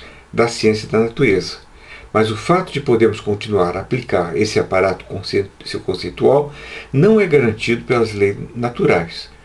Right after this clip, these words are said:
Nós apenas confiamos. Até aqui, não há indício de verdadeira necessidade natural. É,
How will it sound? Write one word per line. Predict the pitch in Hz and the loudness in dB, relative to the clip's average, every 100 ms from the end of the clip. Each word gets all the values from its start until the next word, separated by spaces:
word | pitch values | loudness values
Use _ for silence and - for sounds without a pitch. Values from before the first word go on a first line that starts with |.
| - - | -20 -4
Nós | 107 101 | -2 -2
apenas | 101 110 123 | 0 2 0
confiamos. | - 151 151 151 107 85 - - - - - - - - - - - - - | -2 -4 0 2 2 0 -8 -16 -16 -20 -20 -20 -20 -20 -20 -20 -20 -20 -10
Até | - 110 120 | -6 0 2
aqui, | 107 - 151 165 - - - | 2 -2 -4 -4 -10 -18 -2
não | 120 104 | 2 4
há | 127 139 - | 2 -2 -6
indício | 135 107 - 151 165 - - | -4 -4 0 2 2 -4 -10
de | - 104 | -6 -4
verdadeira | - 127 - - - 123 147 | 0 0 0 -2 2 4 4
necessidade | 120 107 104 - - 101 104 | 0 -4 -8 -8 -2 0 2
natural. | 110 123 - - 87 82 - - - - - - - - - - - - - - - - - - - - - - - - | 0 0 2 4 2 -2 -12 -20 -20 -20 -20 -20 -20 -20 -20 -20 -20 -20 -20 -20 -20 -20 -20 -20 -20 -20 -20 -20 -20 0
É, | 113 107 | 2 4